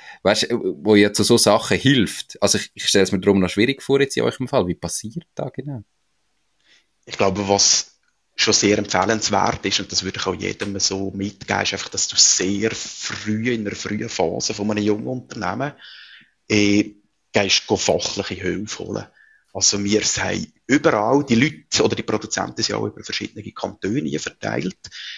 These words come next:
Speaker 2: und wir einfach sehr früh überall immer angerufen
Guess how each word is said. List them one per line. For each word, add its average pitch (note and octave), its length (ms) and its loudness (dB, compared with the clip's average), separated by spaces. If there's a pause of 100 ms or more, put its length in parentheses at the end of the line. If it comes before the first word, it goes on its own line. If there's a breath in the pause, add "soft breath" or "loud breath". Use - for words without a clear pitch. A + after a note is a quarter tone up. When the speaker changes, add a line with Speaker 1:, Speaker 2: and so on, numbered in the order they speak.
(220 loud breath)
Speaker 2:
und G2+ 220 -8
wir G2+ 160 0
einfach - 200 -2
sehr G#2 380 2
früh G#2+ 640 0 (160)
überall A2 440 0
immer G#2+ 160 -4
angerufen G#2+ 720 -4